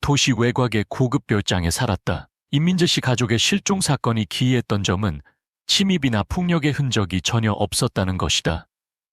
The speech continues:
가족 전체가 갑자기 흔적도 없이 사라졌고 텅 빈 집과 이 자동차만 남았다. 박진호 중위와 이서현 경위는 사건 관련 자료를 검토하기 위해 경찰서로 향했다.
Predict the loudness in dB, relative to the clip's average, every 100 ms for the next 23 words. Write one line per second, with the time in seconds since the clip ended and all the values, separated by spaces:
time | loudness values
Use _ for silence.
0 | _ -2 0 0 0 0 0 -2 -2 -2
1 | -2 0 0 0 0 0 0 0 0 0
2 | 0 0 0 -2 -2 -2 -4 _ _ _
3 | -2 0 2 0 2 -2 -2 -2 -2 -4
4 | -4 -2 0 0 0 2 2 2 0 0
5 | -2 -4 -8 -10 _ _ _ _ _ -2
6 | -2 0 0 2 0 0 2 2 2 0
7 | 0 2 2 0 0 0 0 -4 -6 -10
8 | -4 -2 0 0 2 2 2 0 0 2
9 | 0 0 -2 0 0 0 0 0 0 0
10 | -2 -10 -8 -2 0 2 0 2 0 0
11 | 0 -2 -4 -6